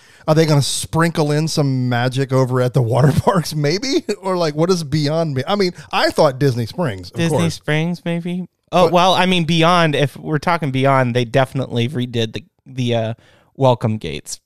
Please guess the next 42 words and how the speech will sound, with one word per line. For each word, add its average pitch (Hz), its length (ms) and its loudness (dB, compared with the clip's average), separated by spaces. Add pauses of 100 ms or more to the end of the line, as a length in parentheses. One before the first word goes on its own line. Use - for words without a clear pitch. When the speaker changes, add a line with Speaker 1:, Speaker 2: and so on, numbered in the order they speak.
Speaker 2:
for 113 120 -4
this 107 180 -6
specific 113 400 -4
Speaker 1:
Yes, 101 220 -4
Speaker 2:
reason. - 180 -10
Speaker 1:
they 127 100 0
do 131 160 0
look 117 180 -2
pretty 101 220 -6
good. 95 260 -4
Speaker 2:
Yeah. 104 220 -2
Speaker 1:
They're 147 100 2
done. 107 420 -2 (220)
Uh, 110 140 -8
they 117 160 -4
Speaker 2:
Yeah. 143 120 2
Speaker 1:
look - 100 -2 (220)
fantastic. 107 600 -8
Speaker 2:
I 127 60 0
know 165 140 6
there's 165 180 4
Speaker 1:
Okay. 135 60 2
Speaker 2:
one 160 160 4
that's 123 220 0
not, 110 220 0
because 123 240 -4
my 139 120 2
mom 147 280 2
is 123 100 -2
currently 120 420 -4
in 120 120 0
Disney 120 220 -2
World 120 200 -2
and 120 120 -4
she 127 100 -6
sent 127 220 -6
me 120 80 -2
a 120 60 -4
picture - 280 -6
of 117 80 -2
the 117 80 -8
gate. 127 360 -4